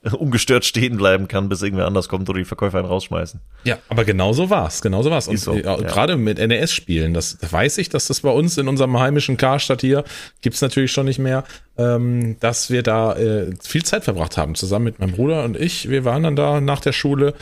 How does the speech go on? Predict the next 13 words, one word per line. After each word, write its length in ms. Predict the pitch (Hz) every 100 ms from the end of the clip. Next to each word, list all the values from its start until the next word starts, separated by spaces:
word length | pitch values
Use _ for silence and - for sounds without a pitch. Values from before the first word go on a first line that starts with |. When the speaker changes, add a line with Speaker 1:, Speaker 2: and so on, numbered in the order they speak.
| - - - -
Speaker 2:
äh, 100 | 101
Speaker 1:
Ja. 60 | 110
Speaker 2:
Tornister 500 | 101 123 135 - 139
hingeworfen 760 | 135 143 123 127 143 131 135 117
und 220 | 120 120
dann, 300 | 120 127 117
äh, 240 | 117 117
mal 480 | 117 127 123 127 123
geguckt, 400 | 123 - 180 -
was 120 | 135
da 100 | 143
eingelegt 440 | 123 160 90 90
wurde. 140 | 98